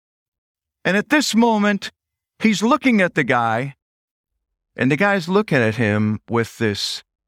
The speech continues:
very ominous perspective. He glances over at the bandito leader, who has a low chuckle to him,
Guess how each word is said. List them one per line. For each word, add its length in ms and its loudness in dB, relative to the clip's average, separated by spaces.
very 380 0
ominous 760 -2
perspective. 680 -4
He 160 0
glances 720 0
over 400 0
at 200 -2
the 80 0
bandito 720 2
leader, 520 0
who 220 -2
has 220 -4
a 60 0
low 360 0
chuckle 600 -6
to 160 0
him, 340 -2